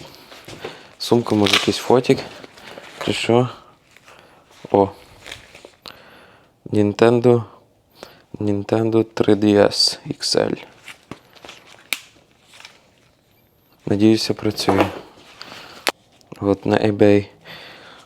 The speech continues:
сто дев'яносто шість доларів. Це вже десь приблизно майже половину ми відбили. Я купив цей контейнер за триста п'ятдесят доларів.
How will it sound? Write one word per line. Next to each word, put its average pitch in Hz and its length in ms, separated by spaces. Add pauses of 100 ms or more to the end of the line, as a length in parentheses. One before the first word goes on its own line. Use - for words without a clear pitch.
(120)
сто - 300
дев'яносто 107 500
шість 101 280
доларів. 113 500 (1300)
Це 107 120
вже 104 300
десь 104 340 (120)
приблизно 104 600 (680)
майже 101 440
половину 101 680 (140)
ми 101 180
відбили. 95 520 (240)
Я 101 140
купив 104 280
цей 98 260 (240)
контейнер 107 480
за 95 140
триста 101 340
п'ятдесят - 300
доларів. 95 400